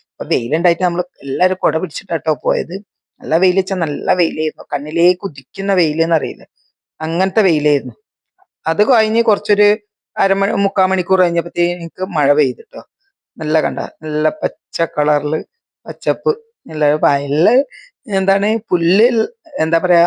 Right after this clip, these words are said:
നെല്ലല്ല, പുല്ല് എന്നാ പറയുന്നത്, നെല്ലല്ല, ഏ, മറ്റേ കാടാണ്. പക്ഷെ എന്നാലും അതൊരു ഭംഗിയുണ്ട്, തിരയടിക്കുന്നുണ്ടോ. അപ്പൊ നമ്മള് വിചാരിച്ചു ഇതിന്റെ ഇവിടെ ഒക്കെ നിന്നിട്ട് കണ്ടോ,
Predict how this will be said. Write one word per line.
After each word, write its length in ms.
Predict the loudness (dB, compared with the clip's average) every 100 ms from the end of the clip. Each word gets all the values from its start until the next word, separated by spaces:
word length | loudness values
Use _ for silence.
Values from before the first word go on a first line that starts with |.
| 2
നെല്ലല്ല, 540 | 2 4 6 4 4 0 -4
പുല്ല് 280 | -12 -6 -2
എന്നാ 140 | 0 0
പറയുന്നത്, 340 | -2 -8 -20 _ -20 -10 -2
നെല്ലല്ല, 500 | 2 4 4 4 2 0 _ _ _ _
ഏ, 80 | -6 -4 -2
മറ്റേ 220 | -4 -6 -4
കാടാണ്. 580 | 0 2 2 2 2 0
പക്ഷെ 240 | -2 -4
എന്നാലും 380 | -2 0 0 -2 _ _ _ _
അതൊരു 220 | 0 2 2
ഭംഗിയുണ്ട്, 400 | 0 0 -6 -8
തിരയടിക്കുന്നുണ്ടോ. 800 | -6 -6 -6 -8 -12 -12 -12 -20 _ _ _ _
അപ്പൊ 220 | -6 -4
നമ്മള് 300 | -2 -2 2
വിചാരിച്ചു 280 | 2 2 -8
ഇതിന്റെ 260 | -10 -2 0
ഇവിടെ 180 | 0
ഒക്കെ 160 | -4 -6
നിന്നിട്ട് 360 | -10 -10 -10 -10
കണ്ടോ, 220 | -10